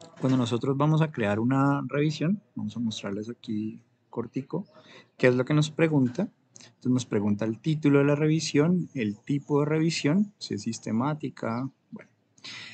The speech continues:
cuál es el dominio de la revisión, son grandes áreas de conocimiento, entonces seleccionamos y aquí podemos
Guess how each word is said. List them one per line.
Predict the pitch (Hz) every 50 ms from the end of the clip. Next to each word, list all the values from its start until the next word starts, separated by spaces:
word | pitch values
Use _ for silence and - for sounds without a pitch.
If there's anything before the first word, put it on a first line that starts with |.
| - - _ _ _ _ -
cuál | - 123 110
es | 113 113
el | 139 143 135
dominio | 127 117 113 113 127 143 151 151 147
de | 147 147
la | 147 143
revisión, | 139 151 151 151 - - 135 160 202 220 - _ _ _ _ -
son | - 120 110 110
grandes | 107 120 127 127 127 127 120
áreas | 139 127 135 127 131
de | 135
conocimiento, | - 151 147 147 147 165 151 143 139 139 143 151
entonces | 165 139 - 107 107
seleccionamos | 127 135 131 - - 156 151 147 143 156 170 -
y | - 185 127
aquí | 107 - 127
podemos | 123 - 120 117 123 131